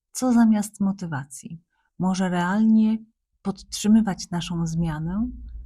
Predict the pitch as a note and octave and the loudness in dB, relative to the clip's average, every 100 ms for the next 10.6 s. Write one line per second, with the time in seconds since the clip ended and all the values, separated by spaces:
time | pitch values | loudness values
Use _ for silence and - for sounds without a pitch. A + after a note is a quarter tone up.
0 | - - - _ - G#3 G#3+ - G3+ - | -16 -20 -20 _ -8 -8 -6 -8 -8 -4
1 | G3 G#3+ A3+ A3 G#3 F#3 F3 F#3 F3+ E3+ | -2 2 2 2 -2 -4 -6 -6 -4 -4
2 | - D3+ C#3+ C3+ - - - - _ _ | -6 -10 -10 -10 -14 -20 -20 -20 _ _
3 | _ _ _ _ _ _ _ _ _ E3+ | _ _ _ _ _ _ _ _ _ -14
4 | - E3 - - F3 F3+ F3 - F#3 G3 | -12 -14 -14 -10 -6 -6 -8 -10 -10 -10
5 | - E3 D#3+ - D3+ E3+ E3 E3+ F3 E3 | -8 -6 -6 -8 -8 -4 -4 -6 -8 -10
6 | _ _ _ _ _ _ _ - A3+ A3 | _ _ _ _ _ _ _ -2 0 2
7 | G#3 G3+ F3+ C#3+ C#3 - - - _ _ | -2 -4 -6 -6 -8 -16 -16 -16 _ _
8 | _ _ _ _ _ _ _ _ _ _ | _ _ _ _ _ _ _ _ _ _
9 | _ _ _ _ _ _ _ - A3 A3+ | _ _ _ _ _ _ _ 2 4 4
10 | A3 F3+ D#3+ D#3 C#3+ E3 | 4 0 -2 -4 -8 -12